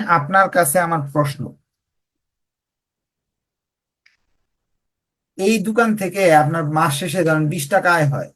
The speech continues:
এখন তারা বলতেছে দোকান বন্ধ করে পনেরো টাকা আমার কাছ থেকে নিয়ে যাও, আপনি রাজি হবেন? হবেন নাকি হবেন না? ইয়েস, নো, এন তেন হবেন না,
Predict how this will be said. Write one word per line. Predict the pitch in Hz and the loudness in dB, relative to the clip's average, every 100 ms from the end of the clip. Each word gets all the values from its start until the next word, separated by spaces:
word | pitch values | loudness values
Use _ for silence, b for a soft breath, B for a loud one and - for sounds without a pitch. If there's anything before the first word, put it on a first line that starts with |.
| _ _ _ _ _ _ - | _ _ _ _ _ _ -8
এখন | 147 180 165 | -6 -4 2
তারা | 185 180 | 2 2
বলতেছে | 180 170 156 | 0 -4 -4
দোকান | 175 180 170 | -2 0 0
বন্ধ | 185 170 | 0 2
করে | 165 147 143 | 2 0 0
পনেরো | 185 170 | 0 0
টাকা | 160 160 | 0 0
আমার | 156 | -2
কাছ | 143 | -2
থেকে | 151 | -2
নিয়ে | 151 | -2
যাও, | 147 123 - - _ _ | 0 0 -2 -14 _ _
আপনি | 131 135 | -6 0
রাজি | 143 170 170 | 2 2 4
হবেন? | 190 190 180 139 - - _ _ _ _ _ _ _ _ _ _ _ 143 | 4 4 2 0 -8 -20 _ _ _ _ _ _ _ _ _ _ _ -2
হবেন | 156 196 | 0 0
নাকি | 190 175 | 0 -2
হবেন | 170 170 | -2 -2
না? | 160 139 | -2 -2
ইয়েস, | 139 190 - | 0 0 -2
নো, | 165 139 - - _ _ _ _ _ _ _ _ _ _ _ - | -4 -4 -4 -12 _ _ _ _ _ _ _ _ _ _ _ -4
এন | 170 190 139 | -4 -4 -2
তেন | 208 196 - _ - | -4 -4 -14 _ -8
হবেন | 135 151 180 | -2 2 2
না, | 147 110 - | 2 -2 -6